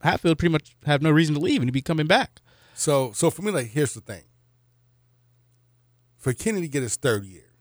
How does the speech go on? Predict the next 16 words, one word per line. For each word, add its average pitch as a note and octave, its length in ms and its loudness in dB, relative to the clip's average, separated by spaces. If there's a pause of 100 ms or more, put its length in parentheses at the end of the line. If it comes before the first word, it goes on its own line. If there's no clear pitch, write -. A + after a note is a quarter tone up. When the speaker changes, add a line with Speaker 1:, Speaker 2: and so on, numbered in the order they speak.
(100)
Speaker 2:
then E3+ 100 0
that's G#3+ 160 2
the - 80 -8
question. C3 320 -2
Like, A#2 100 -10 (320)
what, F3 180 4 (2000)
like, B2+ 140 -4
to - 120 0
our D#3 140 6
listeners, A#2+ 580 -8
what F3 180 0
would G3+ 140 -2
Kenny D#3 220 -6
have A#2+ 240 -6
to B2 100 -6
do G2+ 280 -12